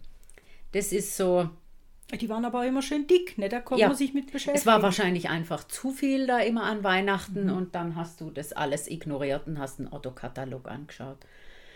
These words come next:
Speaker 1: Es gäbe noch so viele Erinnerungen.
Speaker 2: Ja, das stimmt.
Speaker 1: Eine fällt jetzt mir aber doch noch ein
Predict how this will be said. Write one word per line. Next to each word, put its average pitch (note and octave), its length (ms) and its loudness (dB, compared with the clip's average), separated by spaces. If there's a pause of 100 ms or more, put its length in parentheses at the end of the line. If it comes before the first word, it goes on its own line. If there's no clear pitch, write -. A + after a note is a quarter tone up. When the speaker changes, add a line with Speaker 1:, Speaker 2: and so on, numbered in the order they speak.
(720)
Speaker 1:
Es A#3+ 300 6
gäbe G#3+ 340 4
noch F#3+ 240 0
so F3+ 420 2
viele G#3+ 360 0
Erinnerungen. G#3 960 2
Speaker 2:
Ja, A#3 40 2
das F#3 160 -6
stimmt. - 440 -12 (320)
Speaker 1:
Eine G3 260 6
fällt F3 280 0
jetzt E3+ 180 -6
mir D#3+ 140 -2
aber C#3+ 200 -6
doch D3+ 200 -6
noch G3 200 -4
ein F3+ 420 -4